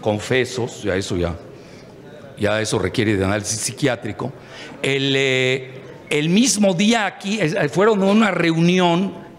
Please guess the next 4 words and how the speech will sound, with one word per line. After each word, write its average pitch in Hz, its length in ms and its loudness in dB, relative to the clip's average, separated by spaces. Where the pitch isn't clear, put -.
Videgaray 151 880 2
y 135 100 0
Guajardo 135 880 0
para 196 840 0